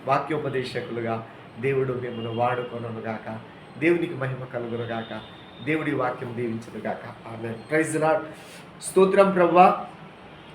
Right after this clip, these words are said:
దేవా, నీకు వందనాలు. ప్రతి సంఘంలో, కుటుంబాల్లో, మనుషుల మధ్య ఏక మనస్సు దయచేయండి. ప్రతి ఒక్కరికి కూడా ఈ క్రీస్తు యేసునకు కలిగిన మనస్సు ఉండాలి తండ్రి. భయముతోనూ వణుకుతోనూ ప్రభువా, రక్షణను కొనసాగించడానికి సహాయం చేయండి ప్రభువా.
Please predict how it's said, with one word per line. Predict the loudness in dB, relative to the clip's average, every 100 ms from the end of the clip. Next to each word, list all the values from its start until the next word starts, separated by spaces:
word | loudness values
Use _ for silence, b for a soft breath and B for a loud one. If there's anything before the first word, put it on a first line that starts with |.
| -20 -20 -6
దేవా, | 6 8 8
నీకు | 6 4
వందనాలు. | 4 6 8 10 10 8 4 -10 -14 2
ప్రతి | 4 6 4
సంఘంలో, | 6 6 6 6 4
కుటుంబాల్లో, | 4 2 2 6 8 8
మనుషుల | 8 6 6 4
మధ్య | 2 4 6 8
ఏక | 8 6
మనస్సు | 2 2 0 4
దయచేయండి. | 4 4 4 2 4 4 2 B -12
ప్రతి | -4 4 6
ఒక్కరికి | 4 4 2 4
కూడా | 4 4 6
ఈ | 4
క్రీస్తు | 4 -2 0 4
యేసునకు | 6 6 0 0 -2
కలిగిన | 0 2 2 2
మనస్సు | 4 4 2 2 -2 -2 B B B -20 -20 -6
ఉండాలి | -2 6 6 6
తండ్రి. | 4 2 4 2 0 -14 -6 8
భయముతోనూ | 8 8 4 2 4 2 0 -6 -2
వణుకుతోనూ | 2 4 2 4 4 4
ప్రభువా, | 2 2 6 4
రక్షణను | 4 -2 -2 -2
కొనసాగించడానికి | -2 -2 0 2 0 0 2 2 0
సహాయం | -4 -8 0 0 0 -4
చేయండి | -4 -2
ప్రభువా. | -4 -2 0 2 2